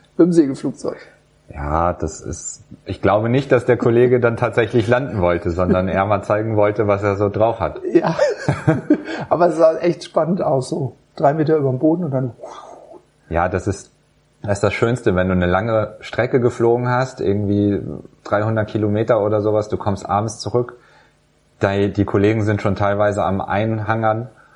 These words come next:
Speaker 2: und du machst nochmal so einen kleinen tiefen Überflug, brauchst halt den Speed danach, um dann noch die Umkehrkurve zu haben, um wieder landen zu können. Aber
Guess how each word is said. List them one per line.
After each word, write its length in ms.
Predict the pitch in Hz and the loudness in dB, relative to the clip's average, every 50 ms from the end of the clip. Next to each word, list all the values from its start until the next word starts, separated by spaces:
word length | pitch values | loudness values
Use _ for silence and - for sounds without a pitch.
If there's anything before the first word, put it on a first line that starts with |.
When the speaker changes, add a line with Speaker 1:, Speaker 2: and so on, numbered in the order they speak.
| - - - - _ _ _ _ | -20 -20 -20 -20 _ _ _ _
Speaker 2:
und 380 | - 98 95 92 92 92 - - - _ _ - | -2 0 0 0 0 -4 -6 -14 -20 _ _ -10
du 100 | - 95 | -6 -4
machst 220 | 98 95 92 92 - | -2 -2 -2 -2 -4
nochmal 260 | 95 95 101 95 92 | -6 -4 -2 -2 -2
so 80 | 92 95 | -2 -2
einen 100 | 92 90 | -4 -4
kleinen 280 | - - 98 98 98 | -2 -4 -2 -2 -4
tiefen 320 | - - 107 101 - 104 90 | -4 -2 -4 -2 -2 -4 -4
Überflug, 680 | - 120 123 120 117 - - 127 135 139 - - - _ _ _ _ _ _ _ _ _ _ _ - | -2 0 0 0 0 0 0 0 0 0 -2 -6 -18 _ _ _ _ _ _ _ _ _ _ _ -4
brauchst 300 | - 98 101 101 - - | 0 0 0 0 0 -4
halt 180 | 101 92 - | -4 -2 0
den 160 | 110 98 95 | 0 -2 -2
Speed 340 | 92 - - - 117 123 - | -2 -6 -4 -4 -2 0 2
danach, 340 | 131 117 113 107 110 113 - | 0 2 2 2 0 0 0
um 120 | 82 98 95 | -2 -2 0
dann 140 | 98 98 98 | 0 0 0
noch 140 | 101 98 | -2 -2
die 120 | - 101 - | -2 -4 -2
Umkehrkurve 680 | - 110 117 - 120 107 104 - 117 110 104 107 104 | 0 0 -2 0 -2 -2 0 0 0 0 2 0 -2
zu 220 | - - 104 101 92 | -2 -2 -2 -2 0
haben, 320 | 101 101 104 104 104 98 | 0 0 -2 -2 -2 -6
um 380 | - 57 58 73 95 95 92 92 | -6 -6 -8 -6 -6 -6 -4 -2
wieder 220 | 104 95 95 92 92 - | 0 0 0 0 -2 -4
landen 380 | 71 80 95 95 95 - 82 78 | -4 -2 -2 -2 -2 -4 -8 -10
zu 120 | - 78 | -10 -10
können. 280 | 71 - 73 73 76 76 | -10 -10 -10 -10 -10 -12
Aber 260 | 76 78 78 78 78 | -12 -10 -12 -12 -12